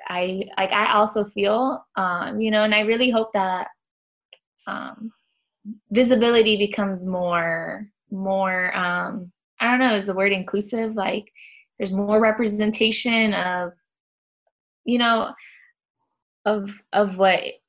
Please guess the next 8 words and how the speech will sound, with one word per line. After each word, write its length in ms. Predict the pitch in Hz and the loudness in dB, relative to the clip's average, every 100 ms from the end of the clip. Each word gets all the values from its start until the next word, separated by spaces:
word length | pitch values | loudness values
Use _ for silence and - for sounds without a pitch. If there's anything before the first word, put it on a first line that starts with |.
| _ _ _ _ - | _ _ _ _ -4
you 80 | 196 | -2
know, 120 | 170 | -4
queer 400 | - 208 185 175 | 0 2 4 2
Latinx 760 | - - 185 170 - - - | 0 -2 0 0 0 -2 -6
or, 300 | - - - - | -6 -4 -4 -6
you 240 | - 196 | -8 -6
know, 400 | 190 - - 196 - _ _ - | -4 -4 -6 -10 -14 _ _ -14
um, 440 | - - 214 190 | -12 -12 -12 -14